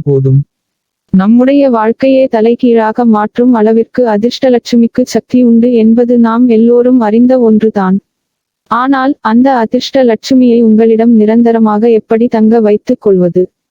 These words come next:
Speaker 2: அந்த அதிர்ஷ்டலட்சுமியே உங்களுடைய பீரோவில் வந்து அமர வேண்டும்.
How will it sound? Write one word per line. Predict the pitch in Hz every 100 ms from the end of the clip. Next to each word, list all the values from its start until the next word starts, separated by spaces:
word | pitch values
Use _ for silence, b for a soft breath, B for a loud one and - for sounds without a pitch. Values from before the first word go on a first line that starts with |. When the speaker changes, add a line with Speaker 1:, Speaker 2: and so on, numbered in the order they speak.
| _
Speaker 2:
அந்த | 202 240 285
அதிர்ஷ்டலட்சுமியே | 254 226 254 - 269 247 - 247 247 254
உங்களுடைய | 233 220 240 233 233 240 -
பீரோவில் | 226 240 254 247 240 208
வந்து | 214 247
அமர | 226 220 226
வேண்டும். | 214 196 185 190